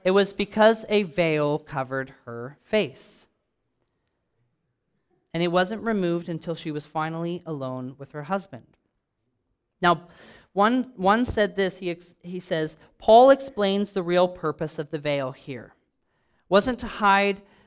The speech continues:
the, the shining face of Moses, but to hide the diminishing glory of his face because the glory was fading. The passing glory of the old covenant contrasts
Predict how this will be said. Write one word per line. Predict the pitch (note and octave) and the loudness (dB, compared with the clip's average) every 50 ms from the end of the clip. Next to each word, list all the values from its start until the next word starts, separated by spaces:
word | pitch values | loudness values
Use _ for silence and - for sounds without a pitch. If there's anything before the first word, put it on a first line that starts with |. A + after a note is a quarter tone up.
| _ _ | _ _
the, | D#3 E3+ E3 D#3 D3+ - | -2 0 0 0 0 -2
the | E3+ D#3+ | -4 -4
shining | - - - - - G3 G3+ G#3 G#3+ A3 G3+ F#3+ | -4 -4 -6 0 2 2 4 4 0 0 -2 -2
face | D#3+ - - C#3+ C3+ C3+ - - | -4 -6 -10 -10 -10 -10 -14 -18
of | C#3 C3 | -16 -14
Moses, | C3+ C3 C3 B2+ C3 C#3+ - | -12 -12 -12 -12 -12 -14 -16
but | - - D#3 - - | -10 -10 -10 -10 -10
to | E3 | -16
hide | - - - - D#3 D3+ D3+ E3 E3+ - | -14 -14 -4 -2 0 0 0 -2 -4 -6
the | F3+ E3+ | -8 -8
diminishing | - E3+ D3+ D3 C#3 C3+ C3+ C3 - - D3+ C#3+ C3+ - | -8 -8 -6 -6 -6 -6 -8 -10 -12 -12 -12 -12 -14 -12
glory | - C#3+ C#3+ D#3 D#3+ D#3 D3 C#3 C#3 C#3 - | -12 -6 -2 0 0 0 -2 -4 -6 -10 -10
of | C3 B2 | -14 -14
his | - C#3 - - | -14 -16 -18 -16
face | - - E3 C#3 C3 B2+ - - - - | -8 -6 -6 -6 -6 -12 -16 -20 -16 -14
because | C#3+ - _ - - G3+ A3+ G#3 D3+ D3 C#3+ C#3+ - | -14 -14 _ -10 2 4 4 4 4 2 -4 -6 -8
the | - D#3+ | -10 -10
glory | D3 _ C3+ C3 C3 B2+ B2+ B2+ B2+ B2+ C3+ C#3+ - | -10 _ -10 -8 -8 -8 -8 -8 -10 -10 -12 -14 -12
was | C#3+ C3 - - | -14 -14 -14 -14
fading. | - - C#3+ C#3+ C3+ A#2+ G#2 F#2 _ _ _ _ _ _ _ _ _ _ _ _ _ _ _ _ _ | -10 -8 -8 -8 -8 -10 -14 -20 _ _ _ _ _ _ _ _ _ _ _ _ _ _ _ _ _
The | - - | -16 -14
passing | - C3 D#3 D3+ E3 F3+ - - A3 G#3+ G3 | -8 0 4 4 4 4 2 -6 -6 -6 -6
glory | - D#3+ D#3 D3+ D3+ D3+ D3 | -2 -2 -2 -2 0 -2 -4
of | C#3+ - | -6 -6
the | D3 D3 - | -10 -12 -6
old | - D#3 D#3 F3+ F#3+ F#3 | -2 -2 -2 -2 -2 -6
covenant | - - D#3 C#3 C#3 C#3 C3+ C3 - _ | -10 -10 -8 -8 -8 -10 -12 -14 -16 _
contrasts | - D#3 D#3 F3+ F#3+ - - - C3+ B2+ B2+ - - _ | -6 -4 -4 -4 -4 -8 -10 -10 -10 -10 -10 -12 -16 _